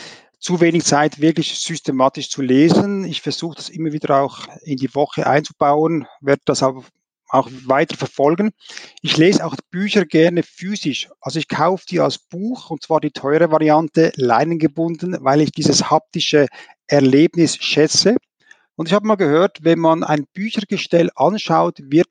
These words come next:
man schon gebildet, bevor man die Bücher gelesen hat. Und, äh, in dieser Hoffnung habe ich eben ganz viele Bücher um mich herum.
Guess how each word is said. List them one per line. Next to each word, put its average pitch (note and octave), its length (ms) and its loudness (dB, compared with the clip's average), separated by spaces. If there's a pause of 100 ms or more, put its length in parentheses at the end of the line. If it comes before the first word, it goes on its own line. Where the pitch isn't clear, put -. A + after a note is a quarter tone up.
man D3+ 220 0
schon D3+ 240 -8
gebildet, F3+ 800 2
bevor D#3 400 -2
man E3 160 0
die D3 80 -10
Bücher C#3+ 340 -6
gelesen C#3 480 2
hat. - 260 -4
Und, C#3 300 -4
äh, C3+ 280 2 (640)
in C#3+ 120 -2
dieser F#3 340 2
Hoffnung G3 560 0
habe E3 300 2
ich - 100 -6
eben D3+ 180 -4
ganz D3+ 260 0
viele D#3 200 2
Bücher D#3 380 -12
um C#3 80 -10
mich C#3 240 -4
herum. A3 440 0